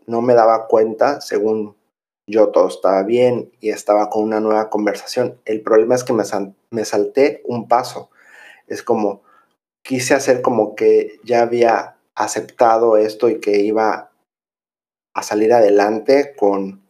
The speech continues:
nuevas cosas que iba a hacer. Sin embargo, me salté el poder ver el resentimiento que estaba sintiendo y,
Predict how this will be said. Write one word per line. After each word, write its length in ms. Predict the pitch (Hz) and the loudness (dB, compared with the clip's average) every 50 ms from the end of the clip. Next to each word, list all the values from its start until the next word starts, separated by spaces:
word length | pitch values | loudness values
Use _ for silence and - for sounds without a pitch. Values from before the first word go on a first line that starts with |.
| _ _ _ | _ _ _
nuevas 380 | 107 110 110 107 110 107 107 - | -6 -2 2 2 2 2 0 -4
cosas 340 | - 113 107 104 104 101 - | -4 -4 -4 -2 -4 -10 -8
que 120 | - 110 | -4 -2
iba 80 | 107 107 | -2 -2
a 40 | |
hacer. 240 | 101 - 120 117 117 | -2 -2 -2 -4 -4
Sin 220 | - - - 110 107 | -4 -8 -6 -4 -2
embargo, 580 | 107 110 110 110 113 113 113 110 - - - - _ _ - - - - - - | 0 2 2 2 2 2 0 0 -2 -4 -10 -18 _ _ -20 -20 -20 -20 -16 -10
me 120 | 113 107 | -8 -6
salté 380 | 104 110 104 104 101 - 117 120 | -2 -2 -2 -2 0 2 2 2
el 320 | 127 131 - - - - _ _ _ _ _ _ | 2 2 0 -4 -8 -18 _ _ _ _ _ _
poder 360 | 120 120 120 123 131 135 131 | 2 4 6 6 4 4 4
ver 240 | 127 127 131 131 147 | 4 4 4 4 4
el 180 | 143 139 117 | 2 0 0
resentimiento 1200 | 101 110 107 - - 107 107 101 107 110 110 117 117 120 123 120 120 131 143 156 156 - _ _ _ _ _ _ _ _ _ - | 0 0 -2 -2 -2 -4 -4 -4 -4 -6 -4 -2 -2 -2 -2 -2 -2 -2 -2 -2 -4 -8 _ _ _ _ _ _ _ _ _ -8
que 80 | - | -6
estaba 380 | 104 101 - - 104 104 104 107 | -6 -4 0 0 2 2 2 0
sintiendo 800 | - - 104 101 101 101 107 110 107 107 110 123 139 147 - - _ _ _ _ _ _ _ _ _ _ _ | -2 -6 -8 -8 -6 -4 -2 -2 -2 0 0 0 0 -2 -4 -8 _ _ _ _ _ _ _ _ _ _ _
y, 800 | - 110 107 107 107 107 107 107 107 107 107 107 104 104 - - | -8 -6 -4 -2 -2 -2 -2 -2 -2 -2 -2 -4 -4 -6 -8 -12